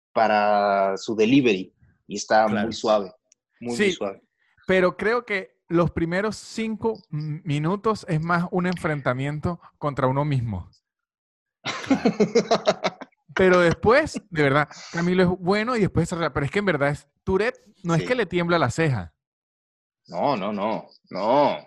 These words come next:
Speaker 3: No. O
Speaker 1: El
Speaker 3: sea,
Speaker 1: cuerpo
Speaker 3: es,
Speaker 1: completo.
Speaker 3: es
Speaker 1: Sí.
Speaker 3: avanzado, pero cuando usted ya entra en el personaje, le, le funciona. Pero yo tengo unos días en donde de verdad me, me, o sea,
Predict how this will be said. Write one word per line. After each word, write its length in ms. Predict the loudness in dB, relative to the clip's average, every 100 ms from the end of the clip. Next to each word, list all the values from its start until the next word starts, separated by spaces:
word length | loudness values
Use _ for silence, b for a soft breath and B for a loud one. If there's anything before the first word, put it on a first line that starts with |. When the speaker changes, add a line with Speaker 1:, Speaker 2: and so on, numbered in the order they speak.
| _ _ _ _
Speaker 3:
No. 340 | -6 -4 -4 -6
O 160 | -10 _ _ _ _ _ _ _ _ _
Speaker 1:
El 80 | -4
Speaker 3:
sea, 240 | 0 2
Speaker 1:
cuerpo 320 | 4 4 2
Speaker 3:
es, 80 | 0
Speaker 1:
completo. 720 | -4 -8 -6 -6 -6 -10 -12 _ _ -8
Speaker 3:
es 80 | -2
Speaker 1:
Sí. 60 |
Speaker 3:
avanzado, 520 | 0 0 2 0 0 -2
pero 220 | 0 0
cuando 320 | -2 -2 -2
usted 280 | -4 -2 -2
ya 160 | -2 -4
entra 200 | -6 -8
en 60 |
el 80 | -6
personaje, 640 | -6 -8 -8 -6 -6 -10 -8
le, 360 | -6 -6 -8
le 200 | -8 -8
funciona. 360 | -8 -6 -6 -2
Pero 140 | -2
yo 160 | 0 -2
tengo 240 | -6 -6
unos 220 | -6 -6 -6
días 480 | -4 -4 -6 -14 _ _ _ _ _ _ _ _ -6
en 140 | -2
donde 220 | -2 0
de 100 | 2
verdad 300 | 2 0 -2
me, 300 | -2 -4 -4 -6
me, 640 | -6 -6 -6 -8 -10 -14 _ _ _ _ _ _
o 40 | -10
sea, 400 | -2 -2 -2